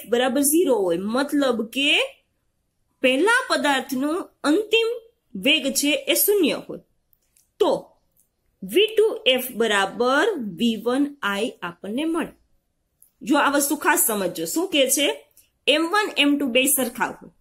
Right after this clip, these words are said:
એમ વન, એમ ટુ. જો એમ વન, એમ ટુ બે સરખા હોય તો અહીંયા એમ વન માઇનસ એમ ટુ. બરોબર છે? એમ વન માઇનસ એમ ટુ એટલે આ ઝીરો થઈ ગયું.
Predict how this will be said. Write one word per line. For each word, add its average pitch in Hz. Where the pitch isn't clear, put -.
એમ 294
વન, 339
એમ 277
ટુ. 220
જો 254
એમ 330
વન, 349
એમ 311
ટુ 311
બે 285
સરખા 294
હોય 196
તો 214
અહીંયા 208
એમ 285
વન 302
માઇનસ 262
એમ 269
ટુ. 156
બરોબર 269
છે? 392
એમ 285
વન 302
માઇનસ 277
એમ 285
ટુ 226
એટલે 208
આ 214
ઝીરો 262
થઈ 294
ગયું. 359